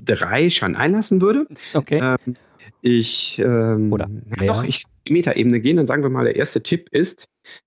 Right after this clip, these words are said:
Speaker 1: kenne die Möglichkeiten, die es gibt, um bestimmte Konflikte zu lösen. Als zweites, ähm, dann, ähm, hab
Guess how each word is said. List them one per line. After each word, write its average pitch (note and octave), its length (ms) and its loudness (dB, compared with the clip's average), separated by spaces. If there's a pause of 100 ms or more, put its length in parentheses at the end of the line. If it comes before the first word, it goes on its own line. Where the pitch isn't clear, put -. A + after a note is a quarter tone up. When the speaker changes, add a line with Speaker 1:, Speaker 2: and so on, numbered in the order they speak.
(180)
Speaker 1:
kenne A3+ 520 2 (100)
die A#2+ 140 0
Möglichkeiten, C#3+ 1080 0
die B2 160 -2
es - 160 -4
gibt, E3 380 -4
um B2+ 120 -2
bestimmte C3+ 600 0 (220)
Konflikte B2 420 -2
zu - 160 -4
lösen. B2 440 4 (680)
Als - 220 -10
zweites, A2 640 0 (680)
ähm, G#2 500 2 (440)
dann, G2+ 680 0
ähm, F2+ 340 -4 (260)
hab - 300 -4